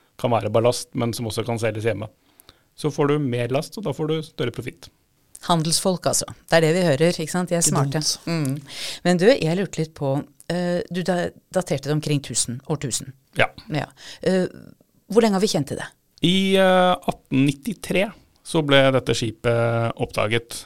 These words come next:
Speaker 1: av, eh, bonden som eide jorda, og etter hvert så fikk da Nikolai Nikolaisen,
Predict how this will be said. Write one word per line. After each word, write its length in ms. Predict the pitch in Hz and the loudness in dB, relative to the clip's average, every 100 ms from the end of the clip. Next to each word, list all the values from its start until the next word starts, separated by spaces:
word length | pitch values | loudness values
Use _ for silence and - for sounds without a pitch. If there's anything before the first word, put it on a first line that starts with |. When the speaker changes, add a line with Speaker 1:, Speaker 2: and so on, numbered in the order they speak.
| - | -2
Speaker 1:
av, 460 | 113 113 117 113 | 0 2 2 0
eh, 440 | 120 117 117 117 120 - _ | 0 0 0 -4 -8 -12 _
bonden 360 | 151 123 117 123 | -4 0 0 0
som 120 | 151 123 | 2 2
eide 400 | 117 120 123 120 | 2 0 0 2
jorda, 300 | 139 214 339 - - | 4 4 2 -2 0
og 680 | 151 156 151 151 151 147 147 _ _ | 4 4 4 2 0 -2 -8 _ _
etter 320 | 165 143 - | -6 -4 0
hvert 140 | 143 143 | -2 -2
så 120 | 151 135 | -6 -6
fikk 220 | 143 135 | -8 -4
da 460 | - 123 123 123 127 - _ | 2 4 4 2 0 -4 _
Nikolai 560 | 123 120 - 143 110 110 | -4 -2 2 2 2 0
Nikolaisen, 800 | 117 127 170 117 107 226 339 | -4 -2 0 0 0 -2 -2